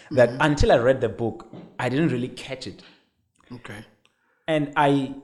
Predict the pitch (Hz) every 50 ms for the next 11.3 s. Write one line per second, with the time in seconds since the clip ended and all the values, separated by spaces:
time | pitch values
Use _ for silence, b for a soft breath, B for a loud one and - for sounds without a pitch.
0 | - 147 131 135 143 156 175 175 196 170 147 143 139 - 127 110 107 101 95 -
1 | - 113 98 92 90 - - - _ _ _ _ _ _ _ _ _ _ _ _
2 | _ _ - - 120 - 135 131 - 131 127 131 147 139 127 143 156 156 175 156
3 | 123 127 123 117 117 117 107 107 - - - _ _ 175 175 170 160 165 170 160
4 | 139 135 120 117 113 107 107 117 123 113 104 110 104 - 117 117 117 110 110 107
5 | 104 101 - - - 131 123 117 117 - - 160 160 170 165 170 170 156 - -
6 | - - 156 143 135 131 127 120 - - - - 120 107 113 107 104 101 98 95
7 | 92 90 - - - _ _ _ _ _ 143 135 135 - - 120 107 - - -
8 | - - 170 139 110 - - - - - 120 107 104 110 110 110 104 104 92 87
9 | 113 113 110 98 92 90 - - - - 117 110 104 98 101 B B B B B
10 | - 139 139 147 143 139 135 143 156 165 165 - 185 147 120 127 120 113 117 127
11 | 123 107 101 101 101 104